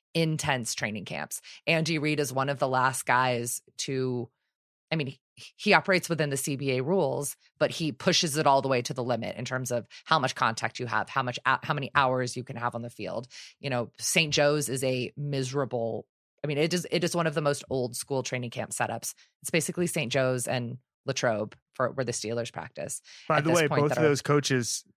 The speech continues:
Speaker 2: they hit the shit out of each other there.
Speaker 1: Yeah, I mean, they do. They actually hit in those practices. So I get
Speaker 2: I wonder
Speaker 1: it.
Speaker 2: if there's
Speaker 1: And if
Speaker 2: another commonality between Mike Tomlin and Andy Reid. Something about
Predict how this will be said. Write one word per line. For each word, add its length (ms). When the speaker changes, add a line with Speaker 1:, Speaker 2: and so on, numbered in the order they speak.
Speaker 2:
they 120
hit 120
the 80
shit 240
out 100
of 80
each 140
other 200
there. 260
Speaker 1:
Yeah, 240
I 60
mean, 220
they 140
do. 240
They 200
actually 480
hit 300
in 80
those 140
practices. 600
So 720
I 60
get 220
Speaker 2:
I 40
wonder 120
Speaker 1:
it. 0
Speaker 2:
if 80
there's 80
Speaker 1:
And 80
if 40
Speaker 2:
another 180
commonality 640
between 260
Mike 180
Tomlin 300
and 220
Andy 240
Reid. 340
Something 260
about 300